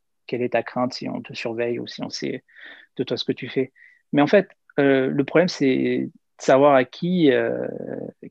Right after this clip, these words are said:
qui a accès à ces informations-là et qu'est-ce qu'on en fait. Euh, moi, j'ai vu des, des dossiers, euh, euh, des dossiers en matière, euh,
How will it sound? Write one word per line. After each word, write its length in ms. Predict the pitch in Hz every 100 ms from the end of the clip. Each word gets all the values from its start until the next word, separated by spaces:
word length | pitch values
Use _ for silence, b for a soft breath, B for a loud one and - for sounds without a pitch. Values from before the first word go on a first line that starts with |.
| _
qui 180 | - 202
a 60 |
accès 200 | 135 -
à 40 | 135
ces 240 | 139 117
informations-là 640 | 113 123 120 113 123 - - _ _ _ _ _
et 460 | - 117 117 113 -
qu'est-ce 140 | - -
qu'on 140 | -
en 60 | 180
fait. 220 | 175 - _ _ _ _ _ _ _ _ -
Euh, 340 | 131 127 - - - - - _ _ _ _ -
moi, 180 | 165
j'ai 140 | 170 147
vu 160 | 147
des, 500 | 143 139 131 127 131
des 120 | 127 135
dossiers, 500 | 131 123 190 202 196 _ _ -
euh, 240 | 117 117 - _ _ _ _ _ -
euh, 140 | 113 - - - - - -
des 140 | 131
dossiers 320 | 123 113 156
en 120 | 143
matière, 380 | 113 117 - 120
euh, 200 | 113 110